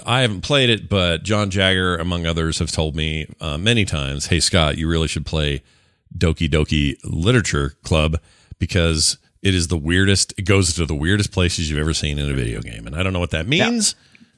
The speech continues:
Speaker 1: but
Speaker 2: The,
Speaker 1: I'm
Speaker 2: yeah,
Speaker 1: curious.
Speaker 2: it's supposed to be like a psychological horror game. I, and it, there was, I think Doki Doki Literature Club, it, when it was originally released, it was free, but this is the plus version, and it, it carries a cost with it of, like,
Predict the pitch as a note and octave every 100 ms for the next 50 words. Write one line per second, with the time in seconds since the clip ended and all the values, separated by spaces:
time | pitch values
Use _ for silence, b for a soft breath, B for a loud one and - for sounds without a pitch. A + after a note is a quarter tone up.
0 | b - C#2+ C#2 C#3 D#3+ A#2+ C2 - F3
1 | D3 F2 - C#3+ E3 F#3+ A3+ A3 A3 G3+
2 | F#3 D3+ - C#3+ D3 D3 D3 C#3+ B2+ -
3 | C#3 C#3+ D3+ D3+ D#3 D#3 D3 - - C3+
4 | C3+ B2 C3 C3 B2+ B2 A#2 - A#2+ C3
5 | B2+ - B2 - A#3+ - D#3 D#3 C3+ D3+
6 | D3 B2 G#2+ C#3 - B2 A#2+ A2 G2+ F2
7 | _ - _ _ - A2 A2 - A2+ A2+
8 | F#2+ F2+ G2 D#3+ G3 C3 G2+ G2 F2+ F#2+
9 | F#2+ F#2+ - - B3 D#3+ G2+ - B B
10 | B A#2 C3+ A#3+ A3+ F#3+ C#3 - - G#2
11 | B2 - - A3 - B2+ A2+ G2+ G#2+ G#2+
12 | - A#2 C3+ - - D3 E3+ D3+ A#2 A2
13 | - - F3 A#2 A2 G#2+ - G#2+ G2 G2+
14 | G2+ G2 -